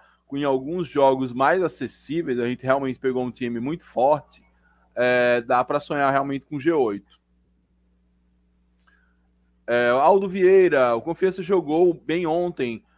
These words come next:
no melhor momento do time. De ontem, a gente, em São, com o São Bernardo, as luzes do estádio apagaram. O que melhorar?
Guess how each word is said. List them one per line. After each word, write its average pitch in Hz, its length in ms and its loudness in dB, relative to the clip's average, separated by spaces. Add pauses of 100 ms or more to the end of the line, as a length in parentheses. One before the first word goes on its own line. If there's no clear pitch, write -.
(140)
no 139 180 -8
melhor 160 280 0
momento 151 420 -4
do 147 140 -8
time. 156 640 -8 (880)
De 139 100 -6
ontem, 175 680 -2
a 143 160 0
gente, 143 360 -10 (480)
em 131 60 -16
São, 143 420 -10
com 139 140 -8
o 143 60 -6
São 151 120 -6
Bernardo, 135 520 0
as 135 120 -4
luzes 143 360 -6
do 143 80 -12
estádio 135 580 0
apagaram. 131 840 2 (1300)
O 120 80 -14
que 156 200 -6
melhorar? 151 760 2